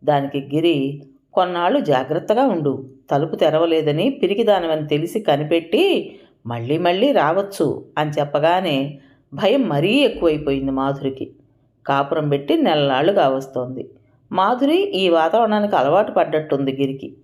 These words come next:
బాస్ ఊళ్ళో లేనందున మూడు గంటలకే ఇంటికొచ్చిన గిరికి ఇల్లు తాళం వేసి ఉండటంతో కంగారు పడ్డాడు. "ఎక్కడికి వెళ్ళి ఉంటుంది?" అని ఆలోచించసాగాడు.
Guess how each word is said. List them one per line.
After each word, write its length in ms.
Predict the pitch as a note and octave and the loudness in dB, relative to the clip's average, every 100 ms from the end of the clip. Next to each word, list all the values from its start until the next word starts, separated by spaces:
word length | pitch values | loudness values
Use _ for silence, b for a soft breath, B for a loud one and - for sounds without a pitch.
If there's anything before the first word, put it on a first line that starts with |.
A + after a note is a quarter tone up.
| _ _ _ _ _ | _ _ _ _ _
బాస్ 380 | C3 B2+ D#3 - | -2 0 0 -2
ఊళ్ళో 300 | C#3+ D#3+ E3 | -2 2 2
లేనందున 580 | D3+ C#3+ C#3+ C#3+ C#3+ A3+ | 2 0 0 0 2 2
మూడు 320 | A#3+ C3+ C#3+ | 2 2 2
గంటలకే 440 | E3 F#3 G3+ G#3+ | 0 0 0 2
ఇంటికొచ్చిన 520 | A3+ D#3 D#3+ D#3 D#3 C#3 | 0 0 -2 -2 -2 -4
గిరికి 760 | C3+ E3+ E3+ D3+ C3 C#3 B B B - | -2 -4 -2 -2 0 -4 B B B -4
ఇల్లు 200 | A#3 E4 | 0 2
తాళం 420 | E4+ F3+ F#3+ B3+ | 0 0 0 2
వేసి 240 | A3 F#3 D#3+ | 0 0 -4
ఉండటంతో 640 | D#3+ D3 C#3+ D3+ C4+ - | -2 -2 0 2 0 0
కంగారు 320 | D#3 C#3 D#3+ | -2 2 2
పడ్డాడు. 460 | D#3 B2 B2 B2+ B2+ - _ _ _ _ _ _ _ _ | 0 -6 -6 -8 -10 -14 _ _ _ _ _ _ _ _
"ఎక్కడికి 380 | D3 D3 G3+ C#4 | -6 -2 -2 0
వెళ్ళి 220 | B3+ A3+ | 2 2
ఉంటుంది?" 720 | G#3+ G#3 F#3+ F#3+ G3 G3+ G3+ - _ _ | 2 2 0 0 0 -2 -6 -14 _ _
అని 120 | F#3 C4+ | -2 0
ఆలోచించసాగాడు. 1080 | C#3+ D#3 G3 D3+ C#3+ C#3 C3+ B2 B2+ B2+ | 2 2 0 -2 -6 -2 -2 -2 -4 -6